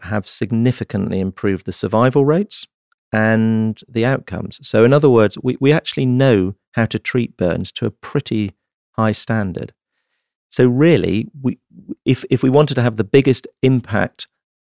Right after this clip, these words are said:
on burn injuries on this planet, it's not to, to sort of f-, finesse, if you like, the more, the more severe and extreme examples or try and get even better results,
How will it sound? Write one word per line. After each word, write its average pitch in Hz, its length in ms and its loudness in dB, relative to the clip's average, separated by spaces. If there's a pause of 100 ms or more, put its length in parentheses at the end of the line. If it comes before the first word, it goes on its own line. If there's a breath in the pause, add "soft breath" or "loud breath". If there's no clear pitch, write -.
(640)
on 107 200 0
burn 113 280 2
injuries 98 640 -2 (340)
on 101 360 -2 (180)
this 101 280 -4
planet, - 640 -6 (580)
it's 123 240 -2
not 139 260 2 (100)
to, 110 340 0 (140)
to 110 120 -6
sort 110 180 -2
of 101 200 -4 (920)
f-, - 300 -20 (160)
finesse, 110 680 -2
if - 180 -4
you 101 60 -2
like, 101 320 0
the 110 100 -4
more, 104 440 0
the 107 80 -4
more 104 340 -2 (180)
severe 107 400 0
and 104 100 0
extreme 107 460 0
examples 101 420 -2
or 104 100 -4
try 110 280 0
and 101 120 0
get - 280 -2
even 104 420 -2 (340 soft breath)
better 107 320 0
results, 98 640 -2